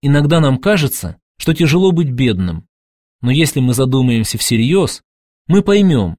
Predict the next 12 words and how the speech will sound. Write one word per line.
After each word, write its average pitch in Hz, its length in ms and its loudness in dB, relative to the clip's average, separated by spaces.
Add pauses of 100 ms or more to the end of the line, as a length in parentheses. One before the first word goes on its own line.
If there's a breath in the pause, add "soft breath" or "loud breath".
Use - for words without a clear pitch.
(160)
что 147 360 -2
значительно 139 720 0
тяжелее 110 720 -2
быть 135 420 -2
обедневшим. 139 840 -2 (840)
Потому 147 240 2
что - 160 -2
тот, 190 320 0
кто 135 220 0
изначально 147 560 2
был 117 180 0
беден, 120 540 -2